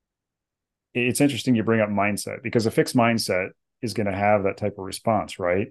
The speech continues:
They're gonna think about, you know, "Oh, it's too tough," or, or, "We're, we're in a recession, things are so expensive." And, and it's, it's interesting because I'm actually talking, giving a talk in L A, um,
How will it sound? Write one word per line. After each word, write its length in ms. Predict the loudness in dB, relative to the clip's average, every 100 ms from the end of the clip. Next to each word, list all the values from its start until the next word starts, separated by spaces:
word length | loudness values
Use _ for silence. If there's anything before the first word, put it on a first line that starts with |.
| -4
They're 120 | -2
gonna 200 | -2 -6
think 300 | -4 -4 -2
about, 520 | 2 4 4 0 -4 -20 -20 -20 _ _ _
you 100 | -8
know, 160 | -6 0
"Oh, 260 | 6 6
it's 120 | 6 2
too 140 | -4
tough," 460 | 4 4 4 0 0
or, 320 | 2 2 0
or, 360 | -2 -2 -2
"We're, 320 | -4 -6 -6 -6
we're 220 | -4 -2
in 80 | -2
a 40 |
recession, 760 | -6 0 4 4 4 0 0 -2
things 180 | -4 -6
are 80 |
so 180 | -6 -6
expensive." 840 | -8 -4 4 4 4 2 2 2
And, 220 | 0 -6 -10 _ -20 _ _ _
and 140 | -2 -2
it's, 320 | -2 -6 -8
it's 200 | -6 -6 -2
interesting 600 | -2 0 -2 -2 -2 -2
because 300 | -2 -2 0
I'm 120 | 0
actually 240 | 0 -2 -2
talking, 460 | 0 0 -2 -4
giving 220 | 0 0
a 60 | 0
talk 300 | 0 -2 -2
in 80 | -8
L 180 | -6 -4
A, 340 | -4 -6 -10 _ -10
um, 680 | -6 -6 -6 -8 -12 -16